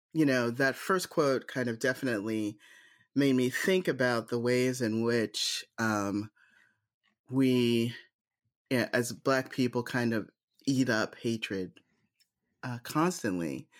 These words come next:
But then also the fact that, like, the people that we, uh, and this quote kind of uh, reasserts that the people that we are looking to for refuge, right, other Black people,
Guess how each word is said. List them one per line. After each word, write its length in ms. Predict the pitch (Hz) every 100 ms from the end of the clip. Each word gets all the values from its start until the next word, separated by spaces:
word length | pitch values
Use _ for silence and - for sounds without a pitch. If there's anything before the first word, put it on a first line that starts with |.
| - - - - -
But 120 | 156
then 220 | 156 151 139
also 560 | 139 143 147 - 135
the 120 | 127
fact 320 | - 120 123 123
that, 220 | 90 123
like, 360 | 110 104 - -
the 100 | 135
people 400 | - 208 208 170
that 180 | 143 123
we, 440 | 120 110 92 - _ _
uh, 440 | 113 107 95 82 - -
and 160 | 139
this 560 | 151 147 - - - - _
quote 320 | - 123 110
kind 220 | - 110 107
of 140 | - - - - _ _ -
uh, 280 | 107 98 95
reasserts 500 | 131 123 170 160 -
that 140 | 117
the 80 | 131
people 320 | - 170 165
that 160 | 143 120
we 140 | 123
are 120 | 113 113
looking 340 | 131 - 120
to 220 | - 107
for 180 | - 104
refuge, 600 | 123 160 - 90 85 -
right, 260 | 101 101 -
other 200 | 107 110
Black 300 | 98 69 -
people, 540 | 90 90 - - -